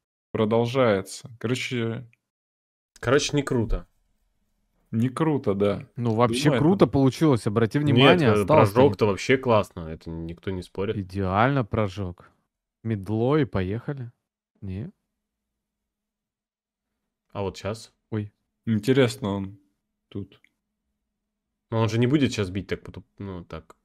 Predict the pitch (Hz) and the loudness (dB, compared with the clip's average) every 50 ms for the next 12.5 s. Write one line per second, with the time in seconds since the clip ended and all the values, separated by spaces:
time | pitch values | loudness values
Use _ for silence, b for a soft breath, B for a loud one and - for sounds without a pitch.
0 | _ _ _ _ _ _ _ _ _ _ _ _ _ _ _ _ _ _ _ _ | _ _ _ _ _ _ _ _ _ _ _ _ _ _ _ _ _ _ _ _
1 | _ _ _ _ _ _ 185 240 269 233 208 - 185 170 175 185 160 233 247 262 | _ _ _ _ _ _ 8 10 10 12 12 10 4 4 2 2 4 6 6 8
2 | 254 - - - - - - - - - _ _ _ _ _ _ _ _ _ _ | 8 8 8 6 6 0 -12 -18 -20 -20 _ _ _ _ _ _ _ _ _ _
3 | _ _ _ _ _ _ _ _ _ _ _ _ _ - 131 143 - - - - | _ _ _ _ _ _ _ _ _ _ _ _ _ 0 0 0 2 0 2 6
4 | 196 214 208 196 - - 190 202 190 180 165 156 147 143 156 175 185 185 180 170 | 10 10 10 8 8 4 2 4 6 6 6 6 6 4 2 0 0 -4 -4 -8
5 | _ _ _ _ _ _ _ _ _ _ _ _ 101 101 101 123 127 123 127 143 | _ _ _ _ _ _ _ _ _ _ _ _ -12 -2 2 4 6 6 6 6
6 | 135 151 139 208 220 208 190 180 190 202 190 - 147 139 - - 156 156 - - | 4 4 4 6 4 6 6 6 6 6 6 6 4 2 4 2 0 0 0 4
7 | 202 220 226 233 233 208 180 131 101 90 87 _ _ _ _ _ _ _ _ _ | 6 8 8 8 8 6 6 4 2 0 -6 _ _ _ _ _ _ _ _ _
8 | _ _ _ _ _ _ _ _ _ _ _ _ _ _ _ _ _ _ _ _ | _ _ _ _ _ _ _ _ _ _ _ _ _ _ _ _ _ _ _ _
9 | _ _ - 117 113 117 135 147 113 85 _ _ _ _ _ _ _ _ _ _ | _ _ -12 -10 -10 -8 -6 -8 -8 -10 _ _ _ _ _ _ _ _ _ _
10 | _ _ _ _ _ _ _ _ _ _ _ _ _ _ _ _ _ - 101 98 | _ _ _ _ _ _ _ _ _ _ _ _ _ _ _ _ _ -8 -6 -4
11 | 98 101 104 104 104 101 101 101 101 101 104 - 123 117 - - 117 113 113 127 | -2 0 0 2 2 0 0 0 0 -2 -4 -6 -10 -10 -6 -4 -4 -2 -2 -2
12 | 123 120 123 101 90 - - - - 95 | -4 -2 -2 -4 -4 -4 -6 -10 -14 -20